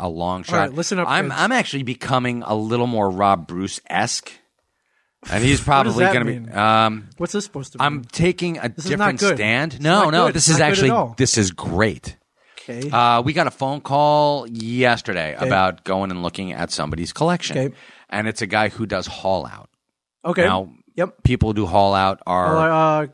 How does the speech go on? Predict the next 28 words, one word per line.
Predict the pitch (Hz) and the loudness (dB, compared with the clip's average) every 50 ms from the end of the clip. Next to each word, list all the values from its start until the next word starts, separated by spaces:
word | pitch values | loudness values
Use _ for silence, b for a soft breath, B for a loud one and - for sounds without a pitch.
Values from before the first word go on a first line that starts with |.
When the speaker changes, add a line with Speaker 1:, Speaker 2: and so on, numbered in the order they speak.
| - - 170 | -8 -4 -2
Speaker 2:
uh, | 165 160 156 151 147 147 | 0 0 0 0 -2 -4
clean | 139 - 196 190 175 | -4 -4 -2 -2 0
out | 175 165 165 143 131 - | 0 0 -2 -2 -4 -6
people | 180 156 165 160 151 147 | -6 -6 -4 -4 -4 -4
who | 147 | -4
die. | 135 147 147 123 113 143 | -2 0 0 0 0 -2
Speaker 1:
Yeah. | 151 127 | -4 -6
Speaker 2:
Yeah, | 120 - - | -8 -10 -10
death. | - 131 139 | -10 -8 -6
Speaker 1:
Clean | - - 156 160 151 | -2 2 2 4 4
out, | 147 143 143 143 123 | 4 4 4 4 2
haul | 107 123 127 127 127 127 | 2 2 2 4 4 4
out, | 123 123 123 - | 4 4 4 4
whatever | 110 113 120 120 | 4 4 4 4
you | 120 | 4
Speaker 2:
Divorce, | - | 2
Speaker 1:
wanna | 113 107 | 0 0
call | 107 110 104 - - | 0 2 2 2 2
Speaker 2:
whatever, | 147 131 127 117 | 0 -2 -4 -6
Speaker 1:
it. | 127 | -6
Speaker 2:
yes. | 139 131 | -2 0
Speaker 1:
Death, | 135 151 160 - - | 2 2 2 2 0
divorce, | 151 131 113 127 127 127 123 - 175 180 214 | -2 0 2 4 4 4 2 0 -2 -6 -8
Speaker 2:
Mm-hmm. | - 220 | -6 -2
Speaker 1:
or, | 123 120 117 117 117 113 110 110 113 95 92 | 2 4 4 4 4 2 0 0 -2 -2 2
uh, | 104 104 104 104 101 101 | 4 4 6 6 4 2
moving. | 110 123 127 107 92 76 69 - - | 0 -2 -4 -4 -6 -10 -14 -14 -12
Speaker 2:
Sure. | - 143 120 | -10 -10 -10